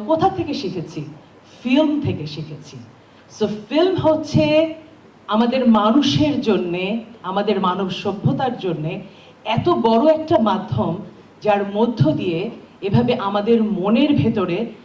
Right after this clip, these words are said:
কান দিয়ে, চোখ দিয়ে ফাট করে ঢুকে যাওয়া যায়। সুতরাং আমি মনে করি যে ঈশ্বর, সৃষ্টিকর্তা যেভাবে আমাদের মধ্য দিয়ে ভালো ভালো জিনিস ছড়িয়ে দেয়, তাদের মধ্যে অন্যতম হচ্ছেন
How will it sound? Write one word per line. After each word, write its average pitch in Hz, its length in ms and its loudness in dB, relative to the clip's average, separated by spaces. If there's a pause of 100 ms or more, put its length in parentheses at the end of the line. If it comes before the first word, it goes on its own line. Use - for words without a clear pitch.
(200)
কান 220 300 2
দিয়ে, 214 220 0
চোখ 233 380 -2
দিয়ে 208 140 -6 (160)
ফাট - 280 0
করে 208 140 2
ঢুকে - 280 -2
যাওয়া 147 220 -4
যায়। - 180 -12 (680)
সুতরাং 254 500 2 (400)
আমি 247 220 4
মনে 247 280 4
করি 214 360 2
যে 226 80 4
ঈশ্বর, 240 800 0 (560)
সৃষ্টিকর্তা 220 960 0 (320)
যেভাবে 247 360 2
আমাদের 233 540 0
মধ্য 226 460 4
দিয়ে 269 200 -2
ভালো 220 300 0
ভালো 240 240 0
জিনিস 214 440 -2
ছড়িয়ে 190 260 -6
দেয়, 165 300 -4 (400)
তাদের 196 300 0
মধ্যে 240 280 0
অন্যতম 220 540 2
হচ্ছেন 185 520 -6